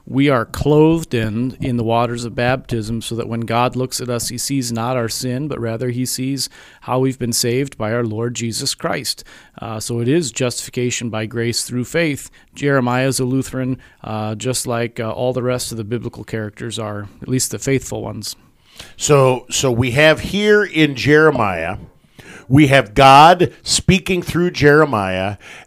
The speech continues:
Speaker 2: at, at a very, very difficult time when the people are wondering whether God is with them or not. The people are wondering if they've backed the right horse, if, um, if all these evil enemies are gonna be triumphant at the end.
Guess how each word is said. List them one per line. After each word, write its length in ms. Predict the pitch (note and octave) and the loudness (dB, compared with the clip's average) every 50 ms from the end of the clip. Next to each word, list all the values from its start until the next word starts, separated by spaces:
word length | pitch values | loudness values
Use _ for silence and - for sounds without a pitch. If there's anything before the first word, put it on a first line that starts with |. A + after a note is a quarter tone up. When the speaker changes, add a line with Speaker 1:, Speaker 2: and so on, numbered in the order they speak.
| _ | _
Speaker 2:
at, 400 | - B2+ B2+ B2 B2 B2+ B2 - | 2 4 6 6 6 4 2 0
at 140 | D3 D3 C3+ | 0 0 2
a 80 | B2+ A#2+ | 2 2
very, 460 | G#2+ - - C#3+ F3 F#3 F3 D#3+ D3+ | -2 -2 4 6 8 8 8 6 6
very 260 | B2 D3 D3 D3 C3 | 6 8 6 6 6
difficult 600 | A2 - - C3+ C#3+ - D#3 - D3 D#3+ D#3 - | 4 4 4 4 4 4 0 -2 -2 -2 -2 -2
time 520 | - C3 B2+ A#2+ A#2+ A#2 A#2 A#2+ C3 B2 - - _ _ - - - _ | -4 -2 0 0 0 -2 -2 -4 -8 -12 -16 -18 _ _ -20 -20 -20 _
when 560 | G#2+ A2+ C3 C3 C3 C3 C3 B2+ B2 B2 A#2 | -6 -2 0 2 4 4 4 4 0 -2 -4
the 260 | G#2+ A#2 A#2 A#2 A2 - | 0 2 2 2 4 2
people 480 | - D3+ E3+ E3 - D#3+ D#3+ D#3 E3 C#3 | 2 0 0 2 6 8 8 10 10 10
are 200 | B2+ C3+ C3 B2 | 10 10 8 8
wondering 460 | A2+ C3 C#3+ D3 D3 D3 C#3+ C#3+ C3+ | 8 6 6 6 6 4 4 4 4
whether 240 | B2+ A#2+ G#2 A2 G#2 | 2 0 2 0 -2
God 320 | G2 A#2 A2+ A2+ A2+ G#2+ | 2 4 4 6 6 4
is 180 | G#2+ G2+ - - | 2 -4 -2 6
with 240 | B2 C#3+ D#3 - - | 6 6 6 6 4
them 320 | D#3 D3+ C#3+ C#3+ C#3 C#3+ | 2 4 4 4 2 0
or 180 | A2+ C3 A#2+ A#2 | -2 -4 -4 -2
not. 460 | A2+ A2 A2 A2 A2 A2+ A#2 - - - - _ _ _ _ _ - | -2 0 0 0 0 0 -2 -2 -8 -20 -20 _ _ _ _ _ -4
The 100 | B2 - | -2 2
people 380 | - - F3+ F3+ - D#3 D3+ | 4 4 4 4 6 6 8
are 100 | C#3+ C3+ | 8 8
wondering 480 | C3 C3 C#3 C#3 C#3 C3+ C3 C3 C3 B2+ | 8 6 4 4 4 4 2 2 2 2
if 180 | B2 A#2 - | 0 0 0
they've 220 | - B2+ A#2 G2+ E2+ | 0 -2 -2 0 2
backed 280 | B2 A#2 B2 A#2+ - | 2 2 2 2 0
the 80 | - A2+ | -6 -4
right 280 | G2 G#2+ G#2+ G#2 G2+ - | -2 0 0 0 0 2
horse, 540 | B2+ F3 F#3 F#3 F#3 F3+ - - - - - - - - - - _ | 6 8 8 8 8 8 6 4 0 0 -4 -12 -20 -20 -20 -20 _
if, 500 | - C3 C3+ C3+ C3 C3 B2 B2+ - - | -2 2 4 6 6 6 4 2 0 0
um, 500 | C3 B2 A#2 A2+ A2+ A2 G#2 G#2 F#2 - _ _ - - | 2 4 4 6 4 4 2 -2 -8 -14 _ _ -20 -12
if 220 | - A2+ A#2 - - | -6 -6 -6 -6 -2
all 260 | - D3 D#3 D#3 D#3 | 4 6 6 6 6
these 320 | C#3 D3 C#3 B2+ - - - | 4 0 -2 -2 -2 -4 -4
evil 360 | E3+ F3 E3 D3 D3+ B2+ B2 | -2 -2 0 0 0 0 2
enemies 580 | C#3+ C#3+ D3 C#3+ C#3+ C#3+ C#3+ C#3+ C#3+ B2+ - | 0 0 0 2 0 2 2 2 2 2 2
are 100 | B2+ A#2 | 0 0
gonna 380 | A2 A2+ A#2 A2+ A2+ A2+ A2 A#2 | 0 0 -2 0 0 0 0 -2
be 260 | - A2+ A2 A#2 A2+ | -4 -6 -6 -6 -4
triumphant 720 | G#2 - - B2+ A#2+ A#2+ A#2+ C3 C#3+ D3+ - B2+ C3 A#2 | -4 -2 2 2 4 4 4 2 2 0 -2 -6 -4 -4
at 140 | A#2 G#2+ - | -4 -6 -6
the 200 | - A#2 C3 C#3+ | -4 0 2 4
end. 440 | D3+ D3+ D#3 D#3 D#3 D#3 D3+ - | 6 6 6 6 6 2 -4 -8